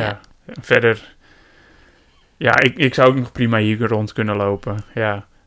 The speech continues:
Speaker 2: Vorig jaar hebben we het ook tien dagen gedaan.
Speaker 1: Tuurlijk, het kan wel.
Speaker 2: En, ja.
Speaker 1: Het was een heel andere tocht.
Speaker 2: Ja, oké, maar wel ook langer vanuit de bewoonde wereld.
Speaker 1: Ja.
Speaker 2: Eh,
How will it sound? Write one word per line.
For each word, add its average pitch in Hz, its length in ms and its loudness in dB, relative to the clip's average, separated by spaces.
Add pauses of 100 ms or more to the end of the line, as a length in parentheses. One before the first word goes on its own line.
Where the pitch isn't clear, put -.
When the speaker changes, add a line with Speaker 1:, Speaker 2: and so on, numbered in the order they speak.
Speaker 2:
Vorig 113 240 0
jaar 113 120 2
hebben 110 200 2
we 113 60 -4
het 107 80 -6
ook - 60 -18
tien 113 140 -2
dagen 104 340 0
gedaan. 104 300 -4
Speaker 1:
Tuurlijk, 165 380 -10
het - 120 -16
kan 180 240 -4
wel. 151 240 -14 (100)
Speaker 2:
En, 107 420 -6 (460)
ja. 117 180 -8
Speaker 1:
Het - 300 -20
was 185 120 -16
een 151 120 -12
heel 160 200 -6
andere 160 280 -8
tocht. - 400 -20 (280)
Speaker 2:
Ja, 196 340 2
oké, 127 300 2
maar 127 220 2 (1200)
wel 120 220 8
ook 107 140 4
langer 107 260 2
vanuit - 280 -2
de 110 60 -8
bewoonde 107 320 0
wereld. 101 600 0
Speaker 1:
Ja. 180 120 -6
Speaker 2:
Eh, - 60 -8